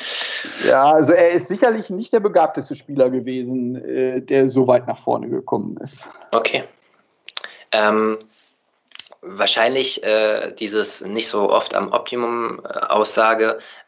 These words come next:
Speaker 2: kommt auch ein bisschen, weil man bei ihm auch oft, ähm, Ausraster in Erinnerung hat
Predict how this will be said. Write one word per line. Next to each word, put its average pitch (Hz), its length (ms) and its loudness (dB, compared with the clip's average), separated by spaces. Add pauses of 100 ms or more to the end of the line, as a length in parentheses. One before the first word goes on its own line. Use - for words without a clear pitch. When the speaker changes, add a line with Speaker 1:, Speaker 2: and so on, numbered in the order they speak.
(100)
Speaker 2:
kommt 113 240 -2
auch - 100 0
ein 101 80 -8
bisschen, 104 560 -4 (180)
weil 104 140 4
man 104 200 0
bei 101 120 2
ihm 110 180 -4
auch - 160 -2
oft, - 440 -2
ähm, 98 400 -4
Ausraster 101 600 0
in 95 80 -2
Erinnerung 95 520 -2
hat - 280 -2